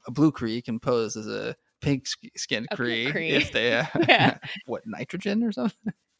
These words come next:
Speaker 2: Yeah, yeah.
Speaker 1: Random.
Speaker 2: <laughs>
Speaker 1: But
Speaker 2: Interesting. <laughs> Yeah.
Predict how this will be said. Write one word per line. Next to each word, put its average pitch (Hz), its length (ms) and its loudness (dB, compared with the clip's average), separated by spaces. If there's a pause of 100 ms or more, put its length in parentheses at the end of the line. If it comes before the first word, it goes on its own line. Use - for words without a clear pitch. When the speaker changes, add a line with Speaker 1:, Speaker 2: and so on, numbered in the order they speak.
(180)
Speaker 2:
Yeah, 208 460 12
yeah. 196 340 8
Speaker 1:
Random. 117 360 2 (260)
Speaker 2:
<laughs> - 260 -12
Speaker 1:
But 147 220 6
Speaker 2:
Interesting. 180 580 2 (160)
<laughs> - 140 4
Yeah. 220 240 8